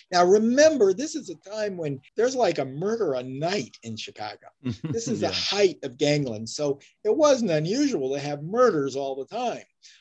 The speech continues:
Speaker 1: Um, but this was an interesting story 'cause it wasn't a gangland murder. Here were two rich, able, smart college graduates, um, teenage graduates, one of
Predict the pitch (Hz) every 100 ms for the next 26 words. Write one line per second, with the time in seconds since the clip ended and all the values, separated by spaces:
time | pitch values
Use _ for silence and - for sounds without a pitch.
0 | _ - 156 147 147 151 175 175 185 302
1 | 311 - 196 156 147 131 _ _ 220 220
2 | 220 185 - 160 139 131 117 123 196 269
3 | 254 269 254 226 143 147 143 139 120 117
4 | 113 104 98 104 - 269 320 220 143 -
5 | _ - 233 220 202 196 _ 147 147 208
6 | 226 - - - - - _ _ 208 220
7 | 190 123 90 _ _ _ - - 170 185
8 | 196 127 87 _ - - 208 220 170 147
9 | 160 151 131 107 - - - - - _
10 | _ 151 143 151 - 269 285 226 156 185
11 | 190 220 143 98 - 143 165 180 165 147